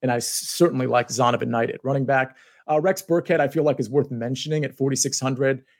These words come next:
Uh, Dare Ogunbowale is, is worth mentioning, too, in that Houston backfield, because Eno Benjamin was released today, and it, it doesn't look like Dameon Pierce is gonna play. So, uh, again, it's Tuesday. That can change, but,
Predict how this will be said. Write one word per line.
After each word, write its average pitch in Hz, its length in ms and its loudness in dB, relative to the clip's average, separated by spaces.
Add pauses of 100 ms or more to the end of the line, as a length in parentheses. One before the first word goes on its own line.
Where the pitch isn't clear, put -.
(180)
Uh, 123 100 2
Dare 143 460 2
Ogunbowale 131 760 -2
is, 117 200 -4
is 127 200 -6
worth 139 180 -2
mentioning, 127 380 -6
too, 131 320 2
in 135 120 0
that 123 160 -4
Houston 131 340 0
backfield, 123 520 0
because 120 400 -2
Eno 156 160 4
Benjamin 139 380 2
was 113 120 -8
released 117 380 -6
today, 110 300 -10 (440)
and 135 220 4
it, 127 220 -2
it - 160 2
doesn't 156 280 2
look 143 280 2
like 131 160 4
Dameon 117 340 2
Pierce 127 240 -2
is 113 80 -10
gonna 117 180 -8
play. 104 360 -4
So, 127 420 0 (380)
uh, 127 100 2
again, 139 260 2
it's 127 120 -6
Tuesday. 170 420 2
That 135 160 -2
can 131 140 -6
change, 165 480 0
but, 127 180 0